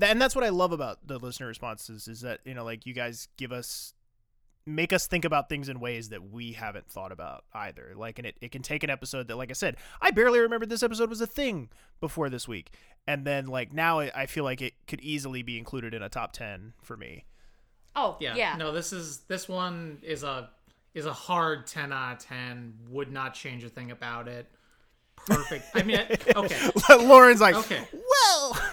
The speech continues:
Speaker 1: <laughs>
Speaker 3: For me, I'm
Speaker 2: Yes,
Speaker 3: just saying,
Speaker 2: yes,
Speaker 3: for
Speaker 2: yes.
Speaker 3: me, for you,
Speaker 2: I have
Speaker 3: I
Speaker 2: to,
Speaker 3: get it,
Speaker 2: I
Speaker 3: but
Speaker 2: have to give it a nine out of ten only because, uh,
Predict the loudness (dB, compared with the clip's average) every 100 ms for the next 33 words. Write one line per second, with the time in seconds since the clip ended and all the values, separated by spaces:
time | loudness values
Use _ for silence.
0 | -8 -12 -12 -12 -20 -20 -8 -2 0 2
1 | 0 -2 -6 -2 -2 -2 -6 -4 -4 -6
2 | -6 -4 -2 -4 -2 -4 -8 -20 -14 -12
3 | -12 -14 -14 -8 -4 -4 -4 0 2 2
4 | 0 -6 -4 -2 0 -2 0 2 6 4
5 | 2 -6 -6 -6 -2 -2 -2 -6 -8 -6
6 | -6 -6 -8 -8 -10 -10 -8 -8 -8 -2
7 | -2 0 0 0 -2 0 2 2